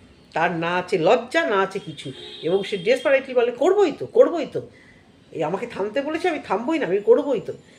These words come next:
তার এত ভিউজের দরকার ঘোড়ার এবং এই, এই মহিলার এতটা ভিউজ এবং এতটাই তার টাকার দরকার,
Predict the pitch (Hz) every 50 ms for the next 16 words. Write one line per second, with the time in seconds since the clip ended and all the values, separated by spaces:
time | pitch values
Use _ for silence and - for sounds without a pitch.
0 | - - - - - 160 165 156 - - - 202 220 - 403 359 320 294 285 269
1 | 226 254 247 - 208 185 180 - 170 170 170 165 160 - 180 180 190 196 202 208
2 | 214 196 180 175 180 185 180 175 175 180 180 180 - - 165 180 190 190 175 165
3 | 175 180 165 160 208 - - - - - - _ _ - - 180 - - 262 254
4 | - 269 269 - 180 202 220 233 233 226 214 208 226 220 - 165 170 - - 240
5 | 247 285 285 311 - 262 240 240 - 208 196 - 202 202 185 170 180 170 170 -
6 | 180 226